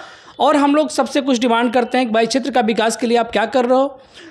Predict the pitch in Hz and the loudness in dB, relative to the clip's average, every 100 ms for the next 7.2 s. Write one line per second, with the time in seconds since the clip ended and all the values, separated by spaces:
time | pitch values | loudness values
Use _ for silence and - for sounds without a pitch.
0 | - - 294 294 277 277 233 262 240 240 | -8 0 2 4 2 2 2 2 2 2
1 | 208 196 196 254 233 226 220 214 214 175 | 2 0 0 2 4 2 2 0 -2 -2
2 | 180 - 202 185 196 202 226 226 311 370 | -4 -4 -2 -2 -4 -6 -4 -2 0 0
3 | - 285 302 285 233 202 190 202 254 254 | 0 0 2 0 0 2 2 0 -2 -2
4 | 254 214 240 254 254 254 240 233 233 220 | -2 0 2 2 4 2 2 0 0 2
5 | 240 226 226 226 240 233 233 247 220 226 | 2 0 -2 -4 -2 -2 0 0 0 -2
6 | - - - 226 214 226 208 170 160 147 | -10 -20 -4 -2 0 0 2 0 0 -4
7 | 139 | -6